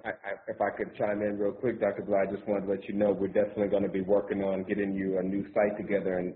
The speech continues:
and passing those keys into your hand and getting it, and getting those products put together in packages and getting it out to the people because it, it's really, we've been wait-, we, we, it's all coming together now. I always say twenty ten is really the rollout year, but we've been waiting, uh, and people are waiting and they're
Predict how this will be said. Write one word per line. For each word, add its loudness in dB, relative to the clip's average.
and -6
passing 0
those 0
keys -2
into -4
your 2
hand 4
and -2
getting 0
it, -2
and 0
getting 0
those 2
products 2
put -2
together 0
in -2
packages -2
and -8
getting -2
it 2
out 0
to -10
the -8
people -6
because -4
it, 0
it's 4
really, 6
we've 4
been 4
wait-, 2
we, -2
we, -2
it's 0
all 4
coming 2
together 0
now. -2
I -2
always -2
say -4
twenty 2
ten 0
is 0
really 0
the -2
rollout 2
year, -2
but -2
we've -2
been -2
waiting, 0
uh, 0
and -6
people 0
are 4
waiting 2
and 0
they're 2